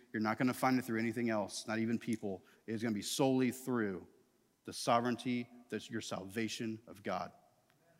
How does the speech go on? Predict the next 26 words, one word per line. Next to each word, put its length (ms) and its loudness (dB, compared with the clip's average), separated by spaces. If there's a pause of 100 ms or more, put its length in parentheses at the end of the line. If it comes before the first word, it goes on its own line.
(200)
And 140 -2
if 120 -2
you 100 4
start 300 6
to 80 2
feel 540 4 (1300)
like 160 4 (520)
things 240 8
are 60 0
crumbling 540 10
around 400 10
you 280 8 (200)
and 120 2
you 100 4
don't 280 6
know 140 8
what 140 6
lies 280 10
ahead, 480 8 (460)
and 240 4
probably 300 10
for 240 2
sure 280 8
you 140 8
think 240 8
thing-, 320 6